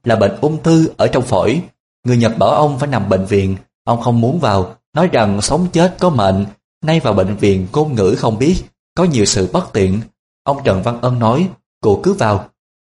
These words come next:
Tôi vào bệnh viện ở với cụ. Trong bốn người chúng tôi, có ông Ân biết ít nhiều tiếng Anh và tiếng Nhật. Chúng tôi nói mãi,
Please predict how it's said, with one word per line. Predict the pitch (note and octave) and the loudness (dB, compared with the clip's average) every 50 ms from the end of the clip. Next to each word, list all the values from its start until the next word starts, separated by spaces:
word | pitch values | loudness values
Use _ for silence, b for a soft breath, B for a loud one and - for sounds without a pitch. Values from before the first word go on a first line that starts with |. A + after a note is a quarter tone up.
| _ | _
Tôi | - F3+ E3+ | 0 0 2
vào | C#3+ A#2 | 2 2
bệnh | G#2+ G2+ G2+ G#2 | 2 2 0 0
viện | G2+ A2 G2+ G2 G2 | 2 2 2 2 2
ở | G2+ A2 | 0 0
với | A#2+ F3 G3 | 2 0 0
cụ. | F#3+ - G#2 G2 G2 G2 - - _ _ _ _ _ _ - | 2 2 2 2 2 0 -2 -14 _ _ _ _ _ _ -4
Trong | - C#3 C3+ | -4 -2 0
bốn | C3+ C3 - G3 | 0 0 0 2
người | D#3 A2 G2 - | 0 0 0 0
chúng | - C3+ E3 - | -2 -4 -2 -2
tôi, | C3 B2 B2 A#2+ A#2+ - - _ _ _ - | 0 0 0 0 -2 -4 -10 _ _ _ -2
có | F3 F3+ | 0 0
ông | - D3+ C3 C3 | 0 0 -2 -2
Ân | - C#3 C#3 C#3 B2+ C3 - - - _ | -2 -2 0 0 -2 -4 -6 -10 -12 _
biết | - E3 F3 | -2 0 2
ít | F3+ G3+ - - | 2 0 -2 -2
nhiều | B2 A2+ G#2 G2 G2 G2 | 0 2 2 4 2 2
tiếng | - C3 - | 0 -2 -4
Anh | - - B2 B2+ B2 A2+ - - _ _ - | -4 -2 0 0 0 0 -2 -8 _ _ -2
và | - G#2 | -2 -2
tiếng | - - C#3 F3+ | 0 0 0 2
Nhật. | E3+ B2+ G#2+ - - - _ _ _ _ _ - | 2 0 0 -4 -6 -14 _ _ _ _ _ -4
Chúng | B2 A#2+ C3 | -4 -4 -2
tôi | - A#2 G#2+ | -2 -2 0
nói | A#2 D3 | 0 0
mãi, | D3+ B2+ G2+ F#2 F#2+ A2+ D#3 F3+ | 0 0 0 2 2 2 0 0